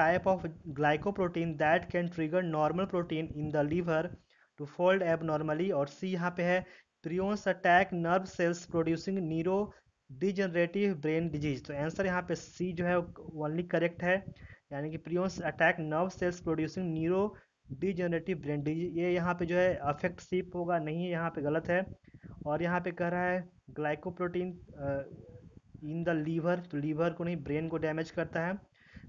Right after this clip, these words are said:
Prions are discovered by, uh, Prussiner। These are smallest infectious protein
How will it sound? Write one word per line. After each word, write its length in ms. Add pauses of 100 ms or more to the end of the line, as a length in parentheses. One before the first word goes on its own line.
Prions 420
are 200
discovered 520
by, 240 (920)
uh, 120 (120)
Prussiner। 500 (240)
These 200 (200)
are 120
smallest 680
infectious 540
protein 420